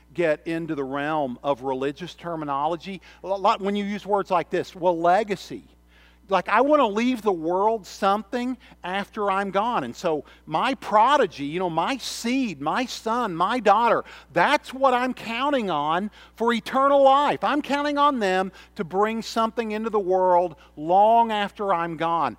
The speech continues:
I mean, you're squarely in religious territory at that point,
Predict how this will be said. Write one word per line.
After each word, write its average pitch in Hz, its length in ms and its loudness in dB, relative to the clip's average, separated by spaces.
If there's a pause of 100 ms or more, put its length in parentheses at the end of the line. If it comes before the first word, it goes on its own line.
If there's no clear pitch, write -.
(140)
I 214 80 -2
mean, 220 180 0
you're 320 200 0
squarely 277 1160 0
in 175 200 -6
religious 165 580 -4
territory 127 800 -8 (180)
at 156 160 -2
that 135 280 -2
point, 101 420 -14